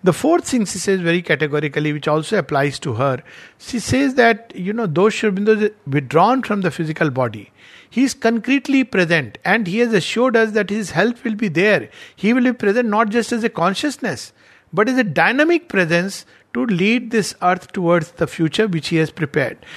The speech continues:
So we are not only told, we are assured, there is a promise involved in it. And when in nineteen seventy-two, uh, centenary of Sri Aurobindo,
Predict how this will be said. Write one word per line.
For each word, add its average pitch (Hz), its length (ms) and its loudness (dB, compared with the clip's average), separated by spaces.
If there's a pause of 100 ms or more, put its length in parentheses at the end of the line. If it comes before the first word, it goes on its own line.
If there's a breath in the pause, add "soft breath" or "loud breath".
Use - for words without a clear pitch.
(120 loud breath)
So 247 200 -2
we 226 160 0
are 262 120 2
not 226 400 0
only 226 520 0 (160)
told, 233 400 2
we 180 200 0
are 226 200 2 (100)
assured, 208 680 0
there 170 100 2
is 196 100 -2
a 214 60 4
promise 214 560 0
involved 165 400 0
in 127 140 -6
it. - 180 -20 (420 loud breath)
And 170 160 2
when 202 160 0
in 240 140 0
nineteen 202 400 0
seventy-two, 190 840 -2 (100)
uh, 143 200 -6
centenary 170 580 -2
of 160 140 2
Sri - 160 -4
Aurobindo, 143 440 -2